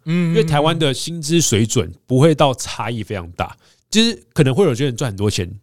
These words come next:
Speaker 2: 就像，嗯，我们知道一些地主啊什么之类的，可是大家至少不会饿死。就我们最低薪资可能要二三八，二三八零零，大家觉得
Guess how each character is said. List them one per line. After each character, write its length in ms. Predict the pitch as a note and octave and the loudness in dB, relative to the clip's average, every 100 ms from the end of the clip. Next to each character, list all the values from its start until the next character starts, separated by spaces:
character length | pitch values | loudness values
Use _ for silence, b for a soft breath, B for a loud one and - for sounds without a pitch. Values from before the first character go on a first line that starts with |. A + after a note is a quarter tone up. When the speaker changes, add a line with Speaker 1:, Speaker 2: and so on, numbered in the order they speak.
| _ | _
Speaker 2:
就 100 | C3+ | -2
像， 240 | A#2 A#2+ G2 | 2 0 -2
嗯， 140 | B2 G2+ | -12 -12
我 60 | G2 | -10
们 100 | G2 | -6
知 100 | A2 | -2
道 200 | A#2 G#2 | 2 2
一 40 | |
些 160 | F#2+ G2+ | 2 -2
地 280 | - D3 F2+ | 0 -2 -2
主 280 | - - - | -6 -10 -14
啊 80 | F2 | -12
什 100 | - | -10
么 80 | F2 | -8
之 120 | F#2+ | -6
类 180 | G2 F2+ | -4 -6
的， 80 | B B - | B B 0
可 100 | C#3 | 4
是 180 | G3+ G3 _ - | 4 2 _ -2
大 100 | D#3 | -2
家 140 | D3+ | -4
至 180 | - F3+ | -6 -4
少 180 | A#2+ F2+ | -2 -2
不 200 | - A2 | 2 4
会 120 | A#2+ | 6
饿 180 | - A#2 | 6 4
死。 280 | F2+ - - _ _ b b - | 2 -6 -8 _ _ b b 0
就 100 | A3+ | 0
我 60 | |
们 80 | C#3+ | 2
最 140 | A#2 D#3+ | 0 0
低 120 | C#3 | -2
薪 180 | B2 A#2+ | -4 -8
资 100 | B2+ | -8
可 120 | G2+ | -4
能 80 | G2+ | 0
要 40 | |
二 140 | D#3+ C3+ | 6 6
三 200 | A#2 A2 | 4 0
八， 100 | G#2 A2+ - - | -4 -8 -14 2
二 180 | F3+ C#3 | 4 4
三 240 | A#2+ B2+ | 0 -4
八 200 | A#2 A2 | -4 -4
零 160 | F2+ F2 | -6 -10
零， 120 | F#2 | -4
大 120 | A#2 | -2
家 20 | C3+ | -2
觉 200 | G#2 F2+ | -4 -6
得 180 | E2+ | -10